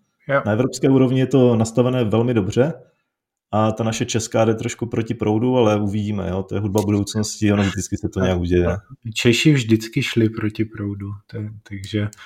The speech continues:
Speaker 1: to už za mistra Jana Husa jsme šli proti proudu, ale tehdy to bylo docela pokrokový. Tady mám pocit, že to je spíš zpátečnické. Ale
Speaker 2: Přesně.
Speaker 1: nevadí.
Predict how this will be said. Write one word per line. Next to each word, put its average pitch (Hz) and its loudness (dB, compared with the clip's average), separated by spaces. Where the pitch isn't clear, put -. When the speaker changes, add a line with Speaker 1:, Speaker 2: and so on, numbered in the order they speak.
Speaker 1:
to 120 2
už 131 4
za 123 6
mistra 123 2
Jana 123 4
Husa 117 -2
jsme 113 -8
šli 113 -8
proti 117 -12
proudu, 117 -4
ale 120 -2
tehdy 127 -2
to 147 0
bylo 139 2
docela 139 0
pokrokový. 113 0
Tady 107 -10
mám 113 -2
pocit, 117 -8
že 113 -2
to 113 -4
je 110 2
spíš 110 -8
zpátečnické. 107 -10
Ale 208 4
Speaker 2:
Přesně. 123 2
Speaker 1:
nevadí. 87 4